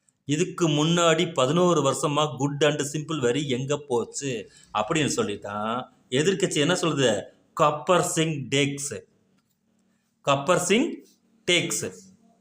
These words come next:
என்ன சொல்றது? ஊரை ஏமாத்துற வேலை அப்படின்னு சொல்லியிருக்கு. அதனால வரி பகிர்வுக்கு தெரியுமா?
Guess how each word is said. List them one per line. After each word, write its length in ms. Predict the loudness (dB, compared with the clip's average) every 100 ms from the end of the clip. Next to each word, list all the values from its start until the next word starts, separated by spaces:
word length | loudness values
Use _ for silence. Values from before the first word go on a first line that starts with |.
| _ _ _ _ _ _ _
என்ன 180 | -2 0
சொல்றது? 340 | 2 2 2
ஊரை 320 | 2 2 4
ஏமாத்துற 520 | 2 4 2 2 2
வேலை 580 | 2 2 2 0 -2 -8 _ -6
அப்படின்னு 260 | -6 -4 -4
சொல்லியிருக்கு. 400 | -4 -6 -8 -12 -20 _ _ _
அதனால 720 | -6 -2 -2 -2 -2 -2 -4 -10 _ _
வரி 340 | -2 2 2 2
பகிர்வுக்கு 680 | 2 2 4 2 2 0
தெரியுமா? 680 | -2 -2 0 2 0 -2 -8